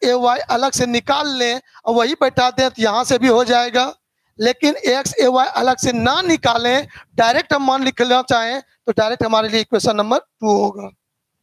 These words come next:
इसको अलग से निकाल लीजिएगा, तो यही ना मान बैठाइएगा वहाँ पर, ये निकलिए जाएगा, तो direct वहाँ बैठा देंगे।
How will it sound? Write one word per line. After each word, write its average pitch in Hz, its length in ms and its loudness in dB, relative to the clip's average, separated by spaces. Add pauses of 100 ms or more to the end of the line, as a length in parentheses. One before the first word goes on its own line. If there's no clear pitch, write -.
(520)
इसको - 180 0
अलग 269 220 0
से 269 100 -2
निकाल 254 340 0
लीजिएगा, 240 440 2
तो 233 140 -6
यही 226 120 2
ना 339 80 -2
मान 277 180 0
बैठाइएगा 240 420 0
वहाँ 214 180 2
पर, 226 280 -2 (1000)
ये 240 120 2
निकलिए 262 460 0
जाएगा, 240 300 2
तो 233 80 0
direct 233 320 0
वहाँ 254 120 4
बैठा 254 220 0
देंगे। 277 300 -2